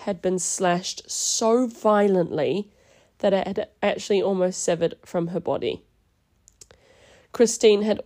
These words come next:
also been stabbed, but the back of her head showed signs of blunt force trauma. Both girls had their bathing suits cut. It was cut around their chests, so part of their breasts were exposed,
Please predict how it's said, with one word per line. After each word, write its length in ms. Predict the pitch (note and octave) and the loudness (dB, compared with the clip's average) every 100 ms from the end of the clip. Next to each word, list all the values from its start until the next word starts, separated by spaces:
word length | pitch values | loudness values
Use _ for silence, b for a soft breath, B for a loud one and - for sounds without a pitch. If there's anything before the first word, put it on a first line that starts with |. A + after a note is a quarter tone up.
| - | 2
also 360 | G3+ A#3+ C4 | 2 4 2
been 220 | G#3+ G3+ F#3+ | 4 2 -2
stabbed, 640 | - F3+ D#3+ F3+ - - | 0 2 2 0 -4 -4
but 180 | F#3+ - | -4 -2
the 60 | |
back 420 | E3+ - F#3 G#3+ A3+ | -6 -2 -4 -2 -6
of 160 | G#3+ | -4
her 180 | A#3 G#3+ | -2 0
head 380 | G#3 F#3 F3+ - - | 2 2 2 -2 -12
showed 320 | - F#3 F3 | 0 0 0
signs 520 | - F3+ E3 E3 F3 - | -2 0 2 0 -2 -4
of 380 | F3 E3+ E3 - | -2 0 -2 -4
blunt 240 | F3 E3+ | -2 -2
force 360 | - F3 F3+ - | -4 -6 -6 -6
trauma. 600 | - - D#3+ D3+ A#2 E3+ - _ _ b b b b b b b b - | -8 0 0 2 -2 -6 -14 _ _ b b b b b b b b 2
Both 360 | G3+ G#3+ - | 4 4 0
girls 320 | A3 G3+ G3+ | 2 2 2
had 300 | - G#3 F#3 | -2 -2 0
their 120 | F#3 F3+ | 2 2
bathing 460 | F3 E3+ E3+ F#3 | 2 2 2 0
suits 340 | F3+ F#3 F3+ - | -2 -6 -6 -10
cut. 640 | - G#3 D4 - - - - _ | -2 0 0 -2 -10 -10 -14 _
It 60 | F#3 | -4
was 180 | F3 - | -4 -6
cut 260 | F#3+ E3 | -4 -2
around 280 | F3 E3 E3 | -2 -2 -2
their 120 | D#3+ | -4
chests, 480 | E3 - G3+ A#3 - | -6 -2 0 0 -2
so 120 | - | -4
part 260 | - G#3+ E3 | -4 -2 -2
of 120 | - | -2
their 120 | F3 | -4
breasts 380 | E3+ E3+ F#3+ - | -2 -2 -4 -4
were 140 | G#3 F#3+ | -2 -2
exposed, 840 | - - G3+ F#3 F#3 F3+ - | -4 -2 2 4 4 0 -6